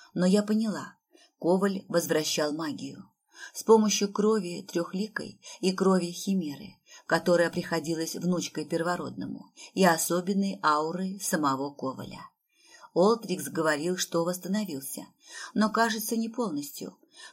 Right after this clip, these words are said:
Коваль же не собирался избивать младенцев. Схватка так честная, дуэль так по правилам. Вот если бы и Олтрикс следовал долгу. Вражеский маг снял протез,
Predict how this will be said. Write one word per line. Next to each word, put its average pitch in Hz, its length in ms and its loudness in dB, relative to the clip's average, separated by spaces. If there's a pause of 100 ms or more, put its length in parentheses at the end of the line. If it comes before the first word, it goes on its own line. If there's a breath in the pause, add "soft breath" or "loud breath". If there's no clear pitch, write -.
Коваль 196 400 4
же 143 400 -6
не 196 160 4
собирался 196 840 -2
избивать 175 580 0
младенцев. 156 560 -6 (240)
Схватка 180 720 4
так 175 260 -2
честная, 156 600 -2 (340)
дуэль 190 680 6
так 208 180 0
по 151 120 2
правилам. 139 600 -6 (540 soft breath)
Вот 214 200 4
если 233 280 4
бы 214 180 6
и 214 300 -2
Олтрикс 220 500 0
следовал 151 460 2
долгу. 127 540 -6 (600)
Вражеский 170 600 6
маг 151 280 4
снял 147 360 2
протез, 160 560 -6